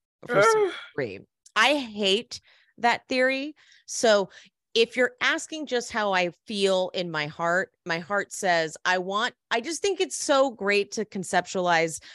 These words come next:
Speaker 1: Tanya, this, like, c-, you know, crazy rich idiot lady.
Speaker 2: <laughs>
Speaker 1: who,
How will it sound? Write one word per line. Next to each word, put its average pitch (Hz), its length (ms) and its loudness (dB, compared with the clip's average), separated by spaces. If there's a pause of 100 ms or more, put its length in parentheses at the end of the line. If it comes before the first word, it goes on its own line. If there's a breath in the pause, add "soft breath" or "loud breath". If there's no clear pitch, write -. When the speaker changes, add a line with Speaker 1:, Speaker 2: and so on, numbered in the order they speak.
(160 loud breath)
Speaker 1:
Tanya, 240 500 0
this, 208 240 -6
like, 185 200 -2
c-, - 60 -20 (680)
you 208 120 -4
know, 160 240 -2 (300)
crazy 240 1000 0
rich 208 460 -4 (360)
idiot 185 580 0 (680 soft breath)
lady. 175 520 2
Speaker 2:
<laughs> - 20 -4
Speaker 1:
who, 202 140 -2